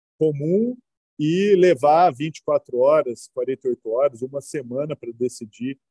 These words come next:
se aquilo fica no ar mesmo ou não. Isso tem que ser olhado com todo cuidado. E, e, e essas plataformas, como o caso, por exemplo, do YouTube,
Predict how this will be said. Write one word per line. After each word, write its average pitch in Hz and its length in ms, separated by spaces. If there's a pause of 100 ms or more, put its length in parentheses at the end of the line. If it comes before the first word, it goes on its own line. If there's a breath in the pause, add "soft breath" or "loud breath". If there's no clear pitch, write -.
(120)
se 143 100
aquilo 135 260
fica 139 360
no 127 160
ar 131 180
mesmo 143 440
ou 233 80
não. 143 280 (460)
Isso 254 280
tem 190 160
que - 60
ser 170 400 (160)
olhado 160 640 (540)
com 165 160 (180)
todo 190 320
cuidado. 147 720
E, 123 240
e, 123 180
e 135 140
essas 170 300
plataformas, 139 800
como 117 160
o 110 100
caso, 110 220
por 104 80
exemplo, 110 200
do 113 100
YouTube, 160 460